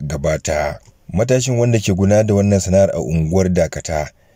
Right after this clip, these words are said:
ya ce tun lokacin da ya taso ya tarar mafiya yawan matasan unguwarsu suna gudanar da wannan sana'a, don haka ya samu ƙarfin gwiwar tsunduma cikin ta ka'in da na'in. Ya ce harkarsa na ci gaba da gudana yadda ya kamata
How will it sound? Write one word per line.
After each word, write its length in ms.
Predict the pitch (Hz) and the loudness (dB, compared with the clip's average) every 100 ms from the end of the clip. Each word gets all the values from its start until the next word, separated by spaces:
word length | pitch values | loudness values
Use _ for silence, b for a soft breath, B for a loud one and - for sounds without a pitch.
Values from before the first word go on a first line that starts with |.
| _ _ | _ _
ya 140 | 80 | -4
ce 140 | 82 80 | -2 -4
tun 180 | 82 80 | -4 -2
lokacin 400 | 82 82 85 80 | -2 -2 -2 -2
da 80 | 80 | -2
ya 60 | |
taso 400 | 78 85 - 90 | 0 -2 0 0
ya 140 | 87 87 | 2 0
tarar 240 | - 87 | -2 -2
mafiya 380 | 87 90 - 90 | 0 0 0 0
yawan 240 | 87 90 85 | 2 2 0
matasan 440 | 87 90 80 90 | 0 0 -2 -4
unguwarsu 720 | - 82 76 98 104 - 101 95 b b b | -4 -6 -2 -2 -2 -2 0 -2 b b b
suna 280 | - 82 78 | -6 -2 -2
gudanar 360 | 80 82 82 | 0 0 0
da 80 | 78 | 0
wannan 300 | 80 82 82 | -2 0 -2
sana'a, 600 | 78 78 85 - 90 82 78 | -4 -2 -2 0 -2 -2 -2
don 160 | 80 82 | -4 -4
haka 200 | 98 87 | -2 -2
ya 100 | 82 | -2
samu 260 | 85 76 | -4 -4
ƙarfin 420 | 73 78 - 80 73 | -6 -10 -6 -6 -2
gwiwar 380 | 85 98 87 90 | 0 2 0 -2
tsunduma 600 | 82 76 78 92 82 76 | -6 -6 -2 0 0 -2
cikin 360 | - - 92 92 | -10 -6 -4 -2
ta 280 | 90 78 - | -4 -4 -6
ka'in 560 | - 90 85 80 73 69 76 | -2 -2 -2 -6 -6 -8 -10
da 120 | 73 | -6
na'in. 680 | 78 80 82 78 73 69 62 b b b b b b - | -4 -4 -4 -4 -4 -6 -10 b b b b b b -8
Ya 100 | 76 | -6
ce 140 | 78 | -4
harkarsa 460 | 76 - 87 - 80 | -4 -2 -4 -2 -4
na 80 | 76 | -4
ci 180 | - 85 | -4 -4
gaba 180 | 80 82 | -2 -2
da 80 | 82 | -2
gudana 480 | 78 78 87 87 82 | -4 0 0 2 0
yadda 260 | 82 76 85 | -2 -2 -4
ya 80 | 82 | -4
kamata 580 | 78 82 92 98 78 | -6 -2 -2 -2 -6